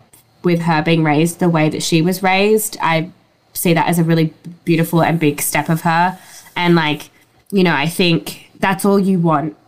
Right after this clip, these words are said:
is the support and, and knowing that whatever you do choose to do, your decision is supported no matter what.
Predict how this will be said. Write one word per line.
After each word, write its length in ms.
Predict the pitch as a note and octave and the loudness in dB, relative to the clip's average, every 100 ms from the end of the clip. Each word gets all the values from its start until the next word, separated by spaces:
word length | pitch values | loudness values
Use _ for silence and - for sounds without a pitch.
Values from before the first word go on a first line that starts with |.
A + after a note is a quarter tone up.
| _ | _
is 180 | F3+ E3+ | -2 0
the 100 | F3 | 0
support 640 | E3+ E3 - D#3 D3+ F3 - | 0 -2 0 0 0 -2 -4
and, 360 | E3+ D#3+ D#3+ D#3 - | -2 2 2 0 -4
and 340 | E3+ E3 E3+ | 0 0 0
knowing 520 | - E3 D#3+ D#3+ D#3+ | -2 0 2 2 0
that 300 | D#3+ D3+ D3+ - _ _ | 0 -2 -4 -8 _ _
whatever 300 | F#3+ F#3+ G3+ | 0 0 0
you 120 | G#3 | 0
do 220 | F#3 F3 F3 | 0 0 -2
choose 320 | - E3 D#3+ | 0 -2 0
to 120 | F3+ | -4
do, 480 | D#3 D3 D3+ F3 G#3 _ _ _ - | 0 2 2 2 -4 _ _ _ -2
your 120 | F3 | 0
decision 400 | D#3+ - D3+ D#3 | 0 0 0 2
is 120 | D3 | 0
supported 440 | - E3 D#3 D3 D3+ | -2 -2 0 0 0
no 120 | D3 | 0
matter 220 | B2+ F2 | 0 -2
what. 300 | F2 - - | -6 -8 -10